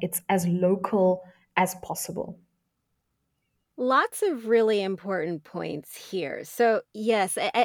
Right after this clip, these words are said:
Speaker 2: I think in the context of, let's call it sustainable sourcing, the transparency of the supply chain is really important. So understanding where it started, where it ended, did it end where it was supposed to, in the condition it was supposed to,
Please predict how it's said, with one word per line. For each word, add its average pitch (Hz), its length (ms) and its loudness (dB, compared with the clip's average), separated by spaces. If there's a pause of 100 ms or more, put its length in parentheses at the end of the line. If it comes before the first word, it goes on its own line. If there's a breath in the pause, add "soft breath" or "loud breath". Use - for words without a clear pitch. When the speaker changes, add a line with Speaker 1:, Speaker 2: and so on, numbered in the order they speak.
Speaker 2:
I 240 80 0
think 339 280 -2
in 392 140 4
the 240 100 0
context 208 760 -6
of, 175 160 -10
let's 190 220 -12
call 196 260 -4
it - 120 -10
sustainable 190 640 -6
sourcing, 175 840 -4
the 208 80 0
transparency 220 920 -2
of 180 120 -4
the 180 80 -6
supply 175 440 -4
chain 160 220 -6
is 151 180 -6
really - 240 -10
important. - 520 -16
So 208 160 -2
understanding 208 760 2
where 196 160 0
it - 120 -6
started, 180 500 0
where 170 240 0
it 170 120 -4
ended, 160 380 0
did 165 160 -2
it 170 100 0
end 165 220 -4
where 165 160 -2
it 139 80 -8
was 160 160 -4
supposed 175 480 -6
to, 170 100 -4
in 156 60 -4
the 156 80 -4
condition 165 500 -6
it 160 80 -10
was 165 140 -10
supposed 170 480 -8
to, 160 140 -8